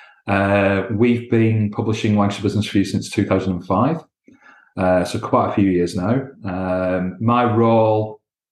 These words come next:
um, bluntly speaking, is to generate revenue, bring sponsorship and advertising into the business. Um, but as the years have progressed,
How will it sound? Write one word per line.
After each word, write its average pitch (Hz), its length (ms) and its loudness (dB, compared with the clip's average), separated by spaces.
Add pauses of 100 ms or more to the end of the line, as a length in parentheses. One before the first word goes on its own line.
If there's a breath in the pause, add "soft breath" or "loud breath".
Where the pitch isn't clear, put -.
(140)
um, 92 560 -4 (1400 soft breath)
bluntly 127 720 0
speaking, 110 680 0 (120)
is 104 380 0
to 110 100 -4
generate 101 500 0
revenue, 107 720 2
bring 101 220 -2
sponsorship 104 640 -2
and 104 80 0
advertising 101 960 0 (100)
into 101 300 0
the 90 80 -2
business. 101 720 -2
Um, 92 880 -2
but 107 160 2
as 107 160 2
the 107 80 4
years 107 180 4
have - 140 -4
progressed, - 680 -4